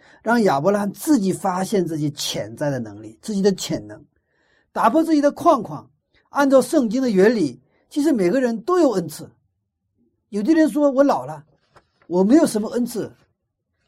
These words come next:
我说：“你会笑吗？”其实我们教会里面的老人，我觉得谁都可以微笑，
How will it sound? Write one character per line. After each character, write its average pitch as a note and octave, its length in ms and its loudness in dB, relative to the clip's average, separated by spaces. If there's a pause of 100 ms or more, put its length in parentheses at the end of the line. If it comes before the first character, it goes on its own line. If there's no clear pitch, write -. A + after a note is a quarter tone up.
(340)
我 D#3+ 160 -2
说 A3+ 320 2
：“你 D#3+ 100 -6
会 F3+ 160 -6
笑 A3+ 240 -2
吗？” A#2 200 -12 (960)
其 D4 160 2
实 D#4 60 8
我 A#3 120 4
们 G#3 140 -2
教 B3+ 160 6
会 A#3+ 60 4
里 G3+ 120 0
面 F#3+ 340 -2 (300)
的 F#3 140 -4
老 D#3+ 240 -2
人， C3 300 -8 (420)
我 E3+ 140 -4
觉 A3 120 2
得 B3+ 180 0 (340)
谁 C4+ 200 -2
都 D4+ 100 0
可 F#3+ 120 0
以 F3 60 4
微 E3+ 180 -2
笑， D#3 240 -10